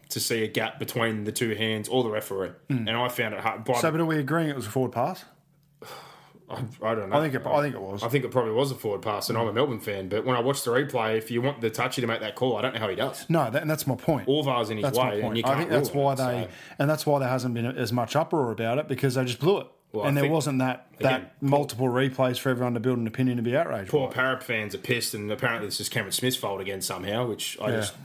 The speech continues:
Speaker 1: don't understand <laughs> how that's got anything to do with Cameron
Speaker 2: Yeah, but
Speaker 1: Smith.
Speaker 2: don't feed the fire. Let's stop talking about
Speaker 1: The
Speaker 2: it.
Speaker 1: old throwaway line, but,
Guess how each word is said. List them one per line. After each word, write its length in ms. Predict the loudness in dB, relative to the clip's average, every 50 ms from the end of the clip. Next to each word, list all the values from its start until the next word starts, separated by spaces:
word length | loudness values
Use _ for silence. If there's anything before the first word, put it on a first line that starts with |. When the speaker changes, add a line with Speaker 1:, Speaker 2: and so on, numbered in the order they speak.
| -14 -2
Speaker 1:
don't 240 | 0 2 2 2 2
understand 720 | 0 -2 -2 -2 -2 0 0 0 0 -2 -4 -6 -10 -12 -8
<laughs> 60 | -6
how 180 | 0 2 2 2
that's 180 | 2 -2 -4
got 220 | -2 0 0 0 0
anything 200 | -2 -2 -2 -4
to 100 | -4 -4 -2
do 80 | -2 -2
with 100 | -2 -2
Cameron 160 | -2 -2 0 0 0
Speaker 2:
Yeah, 60 | 0
but 20 |
Speaker 1:
Smith. 240 | 0 0 0 0 0
Speaker 2:
don't 100 | 0 0
feed 60 | 0
the 80 | 0 -2
fire. 340 | -2 -2 0 0 0 0 -2
Let's 140 | -4 -2 -2
stop 180 | -2 -2 -2
talking 260 | -2 -2 -2 -2 -2
about 40 | -2
Speaker 1:
The 60 | -2
Speaker 2:
it. 60 | -2 -2
Speaker 1:
old 140 | -2 -4
throwaway 460 | -4 -2 0 0 2 0 0 -2 -2 -4
line, 360 | -2 -2 -2 -2 -2 -2 -2
but, 200 | -4 -6 -6